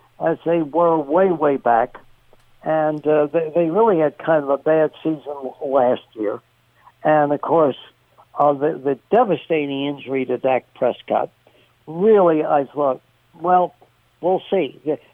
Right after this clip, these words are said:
they're lucky they're in, in a division with some really bad teams, including the New York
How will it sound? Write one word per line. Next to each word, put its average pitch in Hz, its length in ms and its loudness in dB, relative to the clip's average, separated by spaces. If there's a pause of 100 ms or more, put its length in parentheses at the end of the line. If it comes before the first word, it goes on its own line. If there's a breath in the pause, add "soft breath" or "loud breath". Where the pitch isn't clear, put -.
they're 170 180 2
lucky 190 400 0
they're 165 260 -2
in, 165 140 -2
in 175 300 -6
a 156 60 -8
division 151 640 -2 (400 soft breath)
with 151 240 -2
some 151 140 -4
really 156 280 0
bad 139 480 0
teams, 139 420 -4
including 139 520 -2
the 127 120 0
New 151 200 2
York 139 280 2